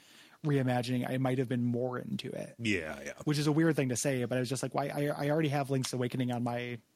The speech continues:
Speaker 1: my three D S. Like,
Speaker 2: Mm-hmm.
Speaker 1: I played that pretty recently. It's still pretty fun. I don't feel a need for this,
Speaker 2: Yeah.
Speaker 1: really."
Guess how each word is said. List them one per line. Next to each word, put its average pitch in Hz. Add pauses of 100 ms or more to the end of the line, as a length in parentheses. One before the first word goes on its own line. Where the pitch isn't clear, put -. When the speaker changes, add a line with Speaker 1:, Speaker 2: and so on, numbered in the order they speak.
(160)
Speaker 1:
my 131
three 131
D 127
S. 120
Like, 123
Speaker 2:
Mm-hmm. 131 (720)
Speaker 1:
I 147
played 160
that 131
pretty 131
recently. 127
It's -
still 202
pretty 135
fun. 131
I 120
don't 131
feel 131
a 120
need 123
for -
this, - (100)
Speaker 2:
Yeah. 95
Speaker 1:
really." 117